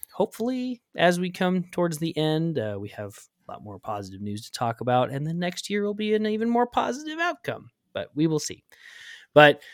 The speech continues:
uh, if you want to interact with us at all, please look us up on our socials. We are on Facebook, Twitter, and YouTube for the three big ones, at least. And, uh, well, who knows? We might,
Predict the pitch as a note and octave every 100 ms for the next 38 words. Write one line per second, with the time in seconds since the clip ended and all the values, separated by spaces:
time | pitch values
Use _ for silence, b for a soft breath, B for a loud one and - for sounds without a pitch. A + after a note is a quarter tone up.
0 | b b b b E3 E3+ E3 F3 F3 F#3
1 | F#3 - F#3 F3 F3 E3 E3+ F#3 G3+ G3+
2 | G#3+ G3+ G#3 - F3 F#3 F#3+ F#3 E3 C#3+
3 | C#3+ C#3 - A#2+ C3 C3+ - B2 A#2+ A2
4 | - C3+ C#3+ F#3 F3 A2+ G#2+ G#2 G#2+ -
5 | A2+ - A2+ - B2 A#2 G2 G#2 A2 D3+
6 | D#3 E3 E3 E3+ - A2+ G#2 - G#2 G2
7 | C3+ B2+ B2+ B2+ B2 C3+ C3+ - - _
8 | _ _ _ _ _ _ A#2+ B2+ A#2+ G2+
9 | G#2 G#2 G2+ F#2+ G2 - A#2 D3 G#2+ G2+
10 | - C#3+ C3+ A#2+